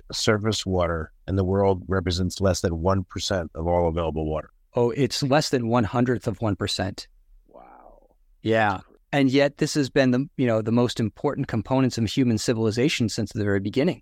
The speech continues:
Speaker 2: right? Every major civilization was built right along a river, for example, or at places where water was accessible around lakes and, and things like that. So tremendously important, but makes up just a fleetingly small amount of the water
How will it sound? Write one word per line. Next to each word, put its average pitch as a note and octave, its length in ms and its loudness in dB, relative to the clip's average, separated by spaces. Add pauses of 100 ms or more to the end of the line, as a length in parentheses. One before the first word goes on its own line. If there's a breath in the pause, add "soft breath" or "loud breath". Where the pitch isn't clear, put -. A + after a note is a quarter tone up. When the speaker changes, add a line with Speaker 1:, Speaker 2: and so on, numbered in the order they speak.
(160)
Speaker 2:
right? A#2 200 -4
Every C3+ 360 4
major B2 320 2
civilization A#2+ 760 0
was G#2 180 -2
built A#2+ 360 0
right A2+ 160 2
along A2 460 0
a A2+ 240 2
river, A2+ 380 2
for A2+ 100 2
example, G2+ 540 -2
or A#2+ 260 0
at - 160 -2
places A#2+ 420 0
where G#2+ 440 0
water A#2+ 340 2
was A2 240 0
accessible G#2 600 -2
around G2 340 0
lakes A2+ 380 -2
and, G#2 260 0
and G2 180 0
things A2 220 -2
like G2 220 0
that. G2 280 -4 (100)
So B2+ 540 0 (140)
tremendously C#3+ 560 2
important, D3+ 560 -2
but - 220 2
makes C#3 260 0
up B2+ 140 -2 (180)
just F3+ 220 0
a C3 100 -4
fleetingly D3 800 2
small A#2+ 480 0
amount A2+ 340 0
of A2+ 120 -4
the G#2 100 -4
water G#2+ 460 0